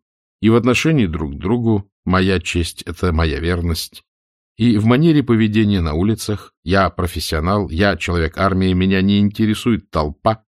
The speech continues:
я служу только правительству", и в отношении к самому себе "я есть сила". Получив отличные оценки по тем предметам, которые были связаны с физической подготовкой,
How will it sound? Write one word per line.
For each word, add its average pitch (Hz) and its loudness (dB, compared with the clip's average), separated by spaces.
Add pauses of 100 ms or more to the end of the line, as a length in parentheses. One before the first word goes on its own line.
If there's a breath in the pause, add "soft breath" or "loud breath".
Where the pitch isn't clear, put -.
(140)
я 104 4
служу 95 2
только 85 -2
правительству", 87 -6 (560)
и 160 2
в 180 6
отношении 147 2
к 127 -10
самому 107 0
себе - -8 (460)
"я 110 2
есть 98 0
сила". - -6 (680)
Получив 113 0
отличные 113 -2
оценки 113 -2
по 92 -4
тем 101 0
предметам, 92 0
которые 92 0
были 90 0
связаны 90 0
с - -4
физической 85 -4
подготовкой, 98 -8